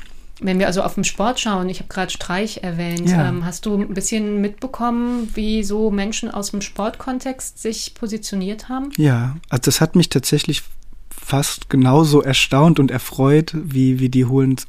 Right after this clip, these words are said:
Speaker 2: hohen Zahlen jetzt bei den, bei den Demonstrationen, ähm, dass wirklich aus vielen Bereichen,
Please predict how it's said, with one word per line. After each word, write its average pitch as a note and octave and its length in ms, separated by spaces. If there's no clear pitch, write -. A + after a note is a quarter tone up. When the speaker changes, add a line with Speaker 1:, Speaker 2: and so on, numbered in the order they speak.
Speaker 2:
hohen C#3 220
Zahlen D3+ 400
jetzt B2 200
bei A#2+ 140
den, B2+ 380
bei B2+ 100
den B2+ 140
Demonstrationen, C3+ 840
ähm, C3+ 300
dass B2+ 380
wirklich C#3+ 340
aus B2+ 160
vielen F3 640
Bereichen, C#3 880